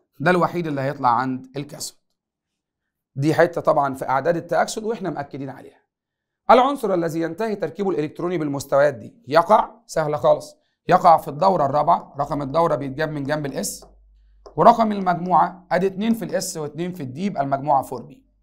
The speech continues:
يبقى الدورة الرابعة المجموعة فور بي،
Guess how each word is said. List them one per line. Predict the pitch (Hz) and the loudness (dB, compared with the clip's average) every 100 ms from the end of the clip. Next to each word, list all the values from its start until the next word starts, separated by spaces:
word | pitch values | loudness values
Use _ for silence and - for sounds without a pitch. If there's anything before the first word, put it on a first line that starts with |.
| _ _ _ _ _ | _ _ _ _ _
يبقى | 151 170 | 4 6
الدورة | 185 226 240 | 6 4 4
الرابعة | 180 190 175 156 | 2 2 0 -2
المجموعة | 139 135 156 139 | -4 -6 -6 -6
فور | 139 120 | -8 -14
بي، | - _ | -18 _